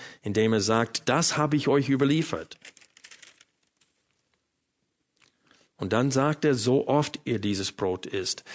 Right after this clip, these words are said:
Wie oft wurde das Passafest gefeiert, das Jesus an dem Abend um-, umgewandelt hatte zum Herrnmahl? Einmal im Jahr.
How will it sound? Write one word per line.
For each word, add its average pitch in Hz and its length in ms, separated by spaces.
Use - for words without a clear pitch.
Wie 185 120
oft 196 240
wurde 156 240
das 139 220
Passafest - 760
gefeiert, 95 640
das 101 200
Jesus 123 520
an 110 140
dem 110 180
Abend 113 400
um-, 123 380
umgewandelt 107 640
hatte 104 400
zum - 240
Herrnmahl? 101 560
Einmal 110 400
im 104 120
Jahr. 90 260